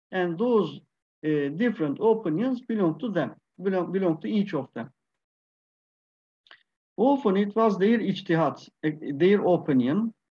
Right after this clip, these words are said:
according to writer, what, uh, what might be called the spirit of the Quran and the prophet,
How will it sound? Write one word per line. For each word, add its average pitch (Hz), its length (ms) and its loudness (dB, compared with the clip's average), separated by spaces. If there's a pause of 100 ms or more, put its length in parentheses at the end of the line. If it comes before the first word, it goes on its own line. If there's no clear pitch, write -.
(160)
according 131 400 -4
to 120 100 -12
writer, 120 400 -4 (300)
what, 220 460 2
uh, 151 180 4
what 240 260 2
might 180 280 0
be 160 160 4
called 196 440 0
the 156 100 -4
spirit 185 540 -2 (480)
of 170 200 0
the 185 100 2
Quran 175 480 0 (460)
and 202 200 2
the 190 100 2
prophet, 208 540 0